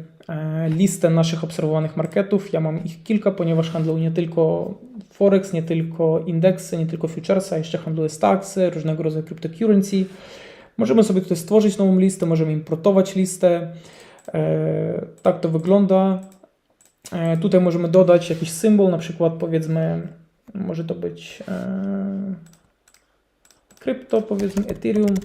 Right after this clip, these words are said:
U S D, tak, czyli perpetual. Naciskałem ten przycisk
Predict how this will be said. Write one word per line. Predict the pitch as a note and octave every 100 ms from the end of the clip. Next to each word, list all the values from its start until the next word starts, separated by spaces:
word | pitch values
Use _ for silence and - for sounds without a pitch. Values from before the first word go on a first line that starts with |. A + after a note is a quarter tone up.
| - F3+
U | E3+ E3+
S | F3
D, | G#3+ A3 G#3+ - _ - - - _ _ -
tak, | D#3+ - -
czyli | G#3 F#3+
perpetual. | E3 E3 F#3+ A3 G3+ G#3 G3 - - - _ -
Naciskałem | F3+ F#3+ A3+ G#3
ten | G#3
przycisk | - C#4 C4+ C4 -